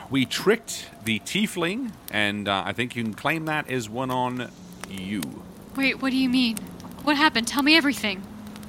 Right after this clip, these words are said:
Speaker 1: Well, I appeared as you using the disguise spell and tricked him.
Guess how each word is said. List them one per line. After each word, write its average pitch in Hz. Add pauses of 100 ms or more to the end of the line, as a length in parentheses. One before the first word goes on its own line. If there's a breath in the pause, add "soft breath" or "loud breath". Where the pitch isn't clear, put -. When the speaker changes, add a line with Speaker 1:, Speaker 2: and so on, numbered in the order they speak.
(180)
Speaker 1:
Well, 196
I 156
appeared 175
as 120
you 135
using 113
the 98
disguise 110
spell 110
and 101
tricked -
him. 71